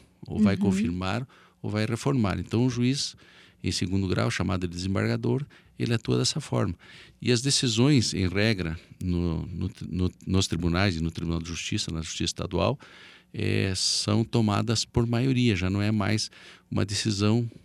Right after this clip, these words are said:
Speaker 1: chamada monocrática, única,
Speaker 2: Uhum.
Speaker 1: né, do juiz. É, no tribunal, nós decidimos, no mínimo, no mínimo, em três desembargadores. Então, um desembargador, na sessão do julgamento, profere o seu voto e os outros dois também, né?
Speaker 2: Uhum.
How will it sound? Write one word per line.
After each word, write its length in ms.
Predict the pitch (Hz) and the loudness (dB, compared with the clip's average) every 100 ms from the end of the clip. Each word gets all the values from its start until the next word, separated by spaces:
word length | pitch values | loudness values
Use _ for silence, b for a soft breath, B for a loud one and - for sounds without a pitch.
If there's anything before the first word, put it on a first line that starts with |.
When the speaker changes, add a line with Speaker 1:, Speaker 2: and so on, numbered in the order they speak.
| - | -12
Speaker 1:
chamada 400 | - 87 95 101 | -6 -2 -2 -2
monocrática, 680 | 104 110 - 101 104 - 82 | -2 -2 -4 -4 -4 -8 -4
única, 480 | 98 107 87 76 - - | 0 0 -2 -12 -14 -4
Speaker 2:
Uhum. 300 | 208 185 196 | -2 -2 -4
Speaker 1:
né, 120 | 127 | -4
do 120 | 85 85 | -6 -6
juiz. 340 | 87 87 - B B B B B - | -2 -4 -6 B B B B B -10
É, 200 | 90 85 | -4 -2
no 100 | 87 | -2
tribunal, 500 | - 92 92 90 95 | -2 -2 0 2 2
nós 200 | 107 110 | 2 0
decidimos, 680 | 107 - 98 95 113 113 - - - | -2 -4 -2 2 2 0 -4 -8 2
no 140 | 110 | 4
mínimo, 460 | 127 131 156 160 139 | 8 6 6 4 2
no 120 | 117 | 4
mínimo, 400 | 110 127 139 147 B B B _ _ _ - | 4 4 2 -2 B B B _ _ _ -4
em 80 | |
três 240 | 113 117 117 | 4 6 6
desembargadores. 640 | 117 127 131 117 92 80 - | 4 2 2 2 2 0 -6
Então, 300 | 98 113 120 | -6 -4 -4
um 60 | |
desembargador, 600 | 104 101 95 87 95 90 b b b b - | -4 -4 -4 -4 -4 -4 b b b b -16
na 100 | 90 | -8
sessão 300 | 85 - 101 | -6 -4 -4
do 80 | 92 | -4
julgamento, 500 | 87 90 87 85 - | -4 -4 -4 -4 -8
profere 400 | - 90 92 85 | -10 -8 -4 -4
o 20 | |
seu 200 | 85 120 | -4 -4
voto 420 | 110 117 160 160 160 | -4 -6 -6 -8 -6
e 80 | |
os 140 | 151 139 | -6 -8
outros 240 | 135 - | -10 -8
dois 340 | 110 113 - - b b - | -4 -4 -6 -14 b b -10
também, 400 | 131 113 95 - b b b b - | -4 -4 -6 -10 b b b b 0
né? 80 | 220 | 2
Speaker 2:
Uhum. 340 | 185 208 | 2 0